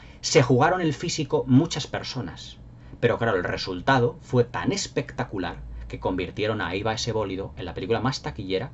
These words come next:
del año sesenta y nueve, superando incluso a la ganadora del Oscar por aquel entonces,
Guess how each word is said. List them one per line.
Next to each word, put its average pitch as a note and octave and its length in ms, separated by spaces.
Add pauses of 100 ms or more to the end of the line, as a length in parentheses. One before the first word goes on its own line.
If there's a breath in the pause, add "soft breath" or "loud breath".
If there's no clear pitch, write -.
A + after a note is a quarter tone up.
del F2 220
año A2 160
sesenta D#2 380
y D2 60
nueve, - 240 (300 loud breath)
superando G#2+ 760
incluso A2+ 460
a - 20
la F2+ 160
ganadora F2+ 500
del A2+ 140
Oscar A2+ 340
por F2 140
aquel G#2 180
entonces, G#2+ 460